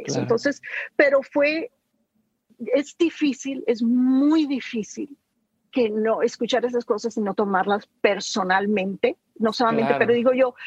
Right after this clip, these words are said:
Speaker 1: y, y es eso, eso es lo peor también. Cuando si estuviera todavía afectada de esa manera o en esas circunstancias, no es el momento adecuado y a lo mejor me hubiera, me hubiera alejado. Pero es de que mi vida ya es tan diferente y dije yo, "¿Sabes qué? Me están dando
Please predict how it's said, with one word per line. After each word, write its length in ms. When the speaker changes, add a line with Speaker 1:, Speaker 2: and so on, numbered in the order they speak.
Speaker 1:
y, 200
y 200
es 200
eso, 260
eso 260
es 60
lo 140
peor 460
también. 400
Cuando 300
si 180
estuviera 360
todavía 520
afectada 680
de 80
esa 180
manera 420
o 120
en 80
esas 220
circunstancias, 720
no 160
es 120
el 60
momento 300
adecuado 260
y 60
a 40
lo 60
mejor 280
me 100
hubiera, 200
me 220
hubiera 240
alejado. 400
Pero 260
es 200
de 80
que 120
mi 120
vida 220
ya 140
es 260
tan 240
diferente 520
y 80
dije 240
yo, 180
"¿Sabes 280
qué? 100
Me 80
están 360
dando 280